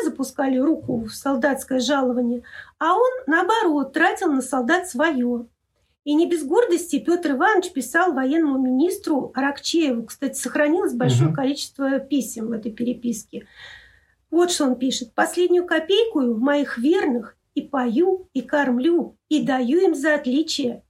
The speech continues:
Speaker 1: Я лучше умру, нежели возьму из суммы экстраординарной. Умру честно и голый». А Ермолов о нем, как писал, тоже интересно. «Никто не напоминал менее о том, что он начальник.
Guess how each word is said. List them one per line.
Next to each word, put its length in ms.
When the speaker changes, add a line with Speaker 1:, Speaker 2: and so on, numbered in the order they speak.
Speaker 1:
Я 220
лучше 320
умру, 320
нежели 380
возьму 400
из 180
суммы 280
экстраординарной. 1120
Умру 340
честно 600
и 80
голый». 540
А 120
Ермолов 640
о 100
нем, 200
как 220
писал, 400
тоже 260
интересно. 580
«Никто 560
не 160
напоминал 720
менее 460
о 40
том, 300
что 240
он 160
начальник. 720